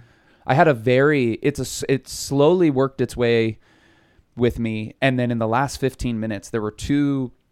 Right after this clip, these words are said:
parts, two pieces and two scenes in particular that just left me kinda, like, emotionally wrecked. And I think part of it is that it's a movie that's really exploring, you know,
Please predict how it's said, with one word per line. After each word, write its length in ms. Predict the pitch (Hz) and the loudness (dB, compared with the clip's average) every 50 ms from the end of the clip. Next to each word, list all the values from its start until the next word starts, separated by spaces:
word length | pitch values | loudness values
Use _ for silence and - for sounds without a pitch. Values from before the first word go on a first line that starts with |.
| _ _ | _ _
parts, 500 | - - 127 120 117 - - - - - | -2 0 0 0 -2 -4 -8 -14 -20 -20
two 160 | - - 160 143 | -10 -8 -8 -8
pieces 540 | - - 135 127 123 - 123 117 110 107 | -6 -6 -6 -6 -6 -6 -8 -8 -8 -8
and 100 | 110 110 | -10 -10
two 160 | - - 123 117 | -10 -8 -10 -10
scenes 400 | - - 120 117 113 110 107 113 | -10 -10 -8 -8 -8 -8 -8 -10
in 100 | 107 104 | -10 -8
particular 480 | 110 107 - 120 104 - 110 104 101 101 | -8 -8 -8 -10 -10 -10 -10 -10 -10 -10
that 120 | 104 104 | -12 -8
just 200 | - 123 120 - | -6 -6 -6 -4
left 200 | 120 117 113 - | -4 -6 -6 -6
me 120 | 123 120 110 | -8 -10 -10
kinda, 240 | - 123 113 107 101 | -8 -8 -8 -8 -8
like, 200 | 95 92 - - | -8 -10 -10 -10
emotionally 880 | - 117 113 107 113 110 110 - - 113 107 98 98 98 90 95 98 - _ _ _ _ _ _ _ _ | -8 -6 -4 -2 -2 -4 -4 -6 -8 -10 -8 -8 -8 -8 -8 -10 -12 -14 _ _ _ _ _ _ _ _
wrecked. 580 | - 107 107 110 110 107 - - - - - - - - | -10 -6 -4 -2 -2 -4 -6 -8 -16 -20 -20 -14 -8 -6
And 120 | 131 131 | -4 -4
I 60 | 127 123 | -2 -2
think 240 | - 196 180 - | -4 -6 -6 -4
part 200 | - 131 127 127 | -2 -2 -2 -2
of 80 | 123 110 | -2 -2
it 140 | 117 110 - | -4 -4 -4
is 360 | - 117 113 107 - - - _ _ _ _ _ _ | -6 -6 -8 -8 -10 -16 -20 _ _ _ _ _ _
that 220 | 117 123 123 117 | -6 -4 -2 -2
it's 160 | 120 113 - 123 | -2 -2 -2 -4
a 60 | 120 | -2
movie 340 | 123 135 139 143 131 131 123 | 0 2 2 2 2 0 0
that's 240 | 113 113 - - | 0 -2 -4 -4
really 200 | 123 120 117 113 107 | -6 -6 -4 -4 -4
exploring, 840 | 101 - - - - - 117 113 113 110 110 107 107 104 104 101 - _ _ _ _ _ _ _ _ _ _ _ - _ - | -6 -8 -12 -14 -10 -8 -6 -4 -4 -4 -4 -6 -6 -8 -8 -10 -12 _ _ _ _ _ _ _ _ _ _ _ -20 _ -8
you 100 | 117 117 | -6 -4
know, 260 | 107 104 101 98 - | -4 -4 -6 -8 -10